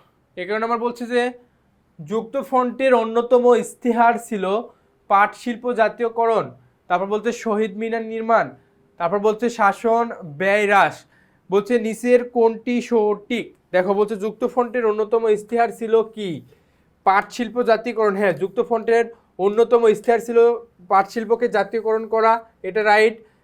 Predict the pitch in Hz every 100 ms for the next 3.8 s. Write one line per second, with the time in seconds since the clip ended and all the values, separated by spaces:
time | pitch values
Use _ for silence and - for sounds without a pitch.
0 | - 190 214 214 226 233 233 214 220 220
1 | 220 226 214 220 220 220 202 196 214 202
2 | 220 220 220 226 220 _ _ _ 202 208
3 | 196 214 220 214 220 220 220